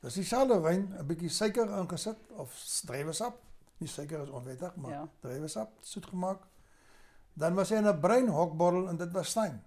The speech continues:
Speaker 1: So was dieselfde wyn. En, eh, of het kon dieselfde wyn gewees het.
Speaker 2: Ja.
Speaker 1: Jy weet, so die woord Riesling was eintlik 'n begrip van, dis 'n droë wyn,
Speaker 2: Hm.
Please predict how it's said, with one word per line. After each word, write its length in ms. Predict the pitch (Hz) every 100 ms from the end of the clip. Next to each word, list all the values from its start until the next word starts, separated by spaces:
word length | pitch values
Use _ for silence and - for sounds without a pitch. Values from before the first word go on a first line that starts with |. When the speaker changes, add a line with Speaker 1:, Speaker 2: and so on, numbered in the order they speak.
| - _ _ _ - - _ _ _ _ - _ _
Speaker 1:
So 280 | - - 220
was 40 |
dieselfde 320 | 247 254 254 208
wyn. 160 | 117 - - - - _ - - - _ _ -
En, 240 | 254 180 185
eh, 220 | 185 202
of 200 | - -
het 120 | 190
kon 140 | 190 190
dieselfde 340 | 190 196 202
wyn 260 | 190 208 185
gewees 280 | 147 113 -
het. 300 | - - -
Speaker 2:
Ja. 200 | 165 151
Speaker 1:
Jy 60 | 151
weet, 220 | 175 180
so 100 | 196
die 220 | 185 185 160
woord 220 | 233 185
Riesling 600 | 135 143 220 233 233 202
was 200 | 180 -
eintlik 360 | - 196 208 190
'n 80 | 175
begrip 560 | 156 - - 254 254 -
van, 140 | 175
dis 140 | 156 151
'n 100 | 131
droë 300 | 170 214 185
wyn, 340 | 147 175 180 - _
Speaker 2:
Hm. 60 | -